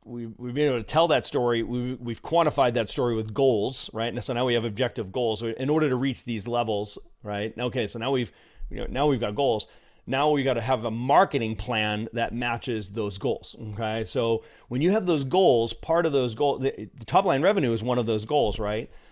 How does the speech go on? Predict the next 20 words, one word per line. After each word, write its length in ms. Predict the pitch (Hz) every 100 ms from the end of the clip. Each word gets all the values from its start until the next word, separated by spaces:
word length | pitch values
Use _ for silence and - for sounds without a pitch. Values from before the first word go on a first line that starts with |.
| -
So 160 | 147
now 280 | 139 160 202
we 280 | 170 147 143
extrapolate 680 | 123 - 156 147 143 127 110
from 180 | 135 139
there, 240 | 156 123
eight 180 | 147 131
to 80 | 127
twelve 220 | 131 120
percent 260 | 123 131 113
of 80 |
top 200 | 135 120
line 160 | 117 113
revenue. 320 | 143 151 123
So 100 | 113
now 160 | 123 131
we 120 | 120
have 100 | 110
a 60 | 101
budget 360 | 110 90 -